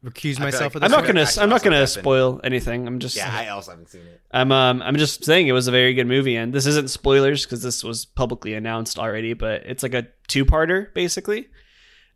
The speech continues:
Speaker 3: um, which I wasn't aware of going into that. I somehow missed that announcement, but, um, yeah,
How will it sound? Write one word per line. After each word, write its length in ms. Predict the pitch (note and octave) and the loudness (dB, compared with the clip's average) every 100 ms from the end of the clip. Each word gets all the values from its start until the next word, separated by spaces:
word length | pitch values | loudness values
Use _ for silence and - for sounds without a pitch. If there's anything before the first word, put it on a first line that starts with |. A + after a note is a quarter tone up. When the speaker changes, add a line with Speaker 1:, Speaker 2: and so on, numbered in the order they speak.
| - | -2
Speaker 3:
um, 380 | B2 A#2+ A2+ | 2 2 0
which 220 | A2+ A2+ - | -2 -6 -4
I 100 | A#2 | 2
wasn't 280 | C3+ C#3+ D3 | 2 4 4
aware 140 | C#3+ | 4
of 100 | C#3 | 4
going 180 | D3 C#3+ | 2 0
into 180 | C#3 D3 | -2 0
that. 120 | C#3 | 0
I 40 | |
somehow 320 | A2+ - A2+ A2+ | 0 -2 -6 -6
missed 240 | A#2 - | -6 -6
that 120 | A#2 | -6
announcement, 580 | A2 G#2+ A#2+ - D3 - _ - | -8 -10 -10 -6 -6 -8 _ -8
but, 340 | A2 G#2+ - _ _ - | -4 -4 -8 _ _ -8
um, 540 | A#2 A2 F#2 D#2 D#2+ - - - - _ _ | -4 -4 -4 -8 -12 -16 -20 -20 -20 _ _
yeah, 280 | C#3 C#3 | 0 2